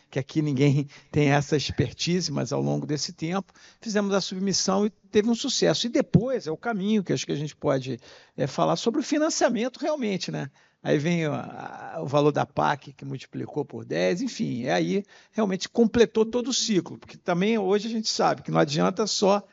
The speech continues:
a Conitec incorporar, tá no D D T,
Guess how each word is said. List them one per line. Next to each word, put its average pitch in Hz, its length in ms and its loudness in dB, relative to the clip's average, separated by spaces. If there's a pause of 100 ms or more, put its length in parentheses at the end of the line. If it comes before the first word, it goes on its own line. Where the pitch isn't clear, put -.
(220)
a - 80 -2
Conitec 175 640 2
incorporar, 196 920 4
tá 190 180 0
no 185 140 0
D 190 160 4
D 202 120 8
T, 226 540 4